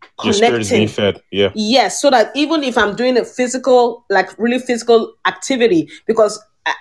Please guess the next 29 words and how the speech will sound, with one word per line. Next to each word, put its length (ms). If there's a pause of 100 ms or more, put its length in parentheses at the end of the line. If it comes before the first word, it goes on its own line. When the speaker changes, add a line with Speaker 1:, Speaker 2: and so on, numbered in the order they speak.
(200)
Speaker 2:
I, 80
I 20
think 280
as 180
children 260
of 140
God, 140
it'd 100
be 80
disrespectful 640
if 80
you're 120
working 280
with 160
kids 200
and 120
you're 80
saying, 280 (220)
"Wait 180
first, 300
let 100
me 80
go 120
and 120
study 300
the 80
word," 220
and 120
you 140